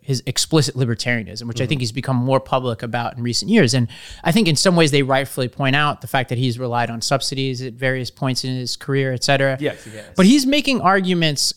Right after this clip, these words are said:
Speaker 1: uh, about, like, whether he thinks the government is better or worse at doing some of the things that he's doing. And I think if you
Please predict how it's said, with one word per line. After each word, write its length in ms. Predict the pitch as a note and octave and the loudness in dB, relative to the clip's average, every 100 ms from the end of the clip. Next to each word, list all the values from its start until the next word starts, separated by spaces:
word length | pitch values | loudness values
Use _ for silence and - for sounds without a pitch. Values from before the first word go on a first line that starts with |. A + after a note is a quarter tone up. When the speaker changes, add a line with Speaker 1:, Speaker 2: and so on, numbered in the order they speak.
| - | 0
Speaker 1:
uh, 280 | C#3+ C#3 B2+ - | 0 0 -4 -4
about, 580 | C3+ A#2+ A#2 B2+ D#3 - | -4 -2 -2 -2 -2 -4
like, 160 | B2+ - - | -6 -6 -8
whether 280 | A#2+ B2 C3+ | -2 2 2
he 180 | A2+ C#3 | 2 -4
thinks 440 | - A#2+ A#2 - | -2 -4 -2 -4
the 100 | - | -4
government 680 | A2+ A#2+ A#2 A2+ A#2 A#2 A2+ | -4 0 0 2 0 0 -2
is 180 | - A2 | -6 -8
better 420 | - A2+ A#2 B2 | -4 0 2 2
or 140 | A#2+ A#2 | 0 -6
worse 340 | A#2+ A#2+ A2+ | -6 -6 -4
at 160 | A2 - | -6 -6
doing 260 | A#2 A2+ A2+ | -6 -4 -4
some 180 | B2 | -6
of 60 | A#2 | -6
the 40 | G#2+ | -6
things 260 | A#2 A2+ | -8 -8
that 100 | A2+ | -8
he's 180 | B2 A2 | -6 -2
doing. 300 | E3+ F3+ A#2+ | -2 0 -2
And 80 | B2 | -4
I 80 | A#2 | -6
think 180 | D3 | -6
if 100 | B2 | -4
you 200 | C#3 B2+ | -4 -4